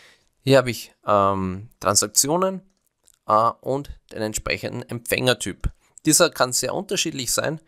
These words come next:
Mit einem K-I-Modell habe ich aber die Möglichkeit, das entsprechend zu einer Ausgabenkategorie zuzuordnen.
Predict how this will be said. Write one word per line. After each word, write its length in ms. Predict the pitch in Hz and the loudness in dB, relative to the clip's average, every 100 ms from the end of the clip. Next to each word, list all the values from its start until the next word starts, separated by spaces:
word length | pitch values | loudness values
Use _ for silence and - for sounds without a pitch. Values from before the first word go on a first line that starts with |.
| _ _ _ _ _ _ _ _ _ _ _ | _ _ _ _ _ _ _ _ _ _ _
Mit 240 | 131 151 | -2 -2
einem 180 | 120 117 | -4 -6
K-I-Modell 640 | 110 - 208 196 127 156 151 _ | -4 -4 0 0 2 0 -4 _
habe 300 | - 104 175 | 0 2 2
ich 100 | 175 | -2
aber 120 | 156 | -6
die 100 | 147 | -6
Möglichkeit, 640 | 127 147 160 - 135 135 - _ _ _ | -6 -6 -8 -2 0 -2 -6 _ _ _
das 220 | - - | -2 -2
entsprechend 580 | - - - 110 - 127 | 0 0 2 0 0 -2
zu 80 | - | 0
einer 280 | 117 117 - | 2 0 2
Ausgabenkategorie 1200 | - 110 - 123 127 117 - 117 113 110 117 131 _ _ - | 2 2 0 -8 -10 -14 -14 -12 -8 -6 -6 -8 _ _ -4
zuzuordnen. 680 | 190 208 185 104 - 64 | 0 0 2 2 0 -6